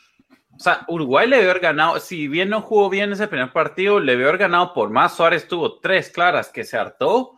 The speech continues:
y ese partido fácil puede haber sido un tres cero, el poste de Cavani también.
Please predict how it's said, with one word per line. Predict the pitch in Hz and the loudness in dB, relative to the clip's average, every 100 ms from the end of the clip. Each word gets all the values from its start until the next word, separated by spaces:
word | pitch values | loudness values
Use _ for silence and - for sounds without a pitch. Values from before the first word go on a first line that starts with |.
| _ _ | _ _
y | - 156 | -4 -4
ese | 151 202 | -2 -2
partido | 156 - 240 214 _ | -2 -2 -2 -4 _
fácil | 170 165 170 | 2 2 -4
puede | 156 151 | -2 0
haber | 131 | 0
sido | 160 151 | -4 -6
un | 135 113 | -6 -4
tres | 135 123 - | -4 -4 0
cero, | 156 165 127 | 2 2 0
el | 117 - | -2 -2
poste | 147 151 - 143 | -2 -2 0 0
de | 117 - | 0 0
Cavani | 98 104 139 165 147 | -2 0 0 -2 -6
también. | 120 107 123 185 185 | -6 -6 -4 -4 -6